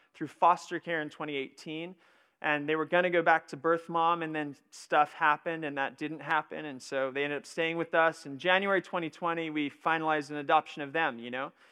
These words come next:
But what was so stunning to me in my journey with Jesus was watching David, you know, twenty eighteen, they came into our home. He'd been in our home almost five years. And watching him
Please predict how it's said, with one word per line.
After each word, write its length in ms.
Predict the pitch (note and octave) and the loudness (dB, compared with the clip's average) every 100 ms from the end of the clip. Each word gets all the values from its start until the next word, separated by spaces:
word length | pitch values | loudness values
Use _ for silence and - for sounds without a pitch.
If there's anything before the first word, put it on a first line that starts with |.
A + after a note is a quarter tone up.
| _ _ _ _ | _ _ _ _
But 100 | F#3 | 8
what 180 | F#3+ G3+ | 8 6
was 140 | F#3+ | 4
so 300 | - A3+ A#3 | 4 8 10
stunning 720 | A#3 - - - A#3+ B3 A#3+ A3+ | 8 0 0 10 10 10 4 0
to 140 | A3+ | 0
me 280 | G3+ G3+ F3+ | 0 0 0
in 240 | F#3 F3+ | -2 4
my 240 | F#3 G3 G3+ | 6 6 4
journey 420 | C#3+ F#3+ G3 F#3+ | -2 -4 -2 -4
with 240 | F3 B2+ | -6 -10
Jesus 880 | A#2+ D3+ G3 D3+ C3+ C3+ - - - _ _ _ _ _ _ _ - | -8 -4 -4 -4 -6 -6 -14 -20 -20 _ _ _ _ _ _ _ 2
was 220 | E3+ C#3+ | 4 4
watching 720 | D#3 F#3+ A3+ - A#3 F#3+ D3 | 8 10 8 2 -4 -4 -2
David, 680 | D#3 F#3 G#3+ D#3 D3 D3+ G3 - _ _ _ _ _ _ _ _ F#3 | 4 6 6 4 -2 -2 -8 -18 _ _ _ _ _ _ _ _ -8
you 140 | F3+ | 0
know, 160 | E3+ F3 | 2 2
twenty 380 | - G3+ G3+ | 0 -2 0
eighteen, 500 | G3 F#3 - G3+ G3 | 0 -2 -4 -6 -2
they 100 | F3 | -2
came 200 | E3 F#3 | -2 -6
into 200 | F3+ - | -8 -2
our 140 | E3+ D#3+ | 0 2
home. 300 | E3 F3 D#3 | 0 -4 -4
He'd 160 | E3 | -6
been 140 | E3+ F3 | -6 -2
in 40 | |
our 100 | E3+ | 0
home 200 | E3 E3 | 0 2
almost 320 | E3+ F3 E3 | 2 0 -4
five 320 | - D#3+ D3+ C#3+ | 0 0 0 -2
years. 480 | E3 C#3 - - _ _ _ _ - | -4 -4 -10 -20 _ _ _ _ -8
And 140 | E3+ | 2
watching 320 | F3+ F3 F#3 | 4 4 0
him 640 | E3 - A3 A3+ F#3+ D3 | -8 -2 0 2 2 0